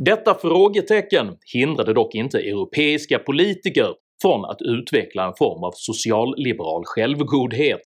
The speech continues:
där Fukuyamas prövande tes omsattes till realpolitiska beslut, som till exempel när dåvarande statsminister Fredrik Reinfeldt år tjugohundratretton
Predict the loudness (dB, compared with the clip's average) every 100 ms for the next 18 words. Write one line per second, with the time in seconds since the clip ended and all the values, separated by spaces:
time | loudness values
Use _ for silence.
0 | _ -2 -2 -6 _ -6 -2 2 2 0
1 | -2 -8 -10 _ 0 0 2 -2 -4 -4
2 | -4 -4 -8 -18 _ _ 2 2 2 -4
3 | -6 -8 -4 -2 -4 -8 _ -6 -4 0
4 | 0 -2 -4 -4 -4 -8 -12 -8 -6 -4
5 | -2 -2 -2 -6 -20 _ _ -6 -4 -2
6 | -2 -2 -4 -6 -6 -6 -6 _ -2 -2
7 | -4 _ 2 6 6 4 2 -4 -2 -2
8 | 0 -4 -4 -4 -6 -2 0 0 -2 0
9 | 0 -2 0 0 0 -6 _ 0 0 0
10 | -2 0 0 0 -2 -2 -4 -4 -12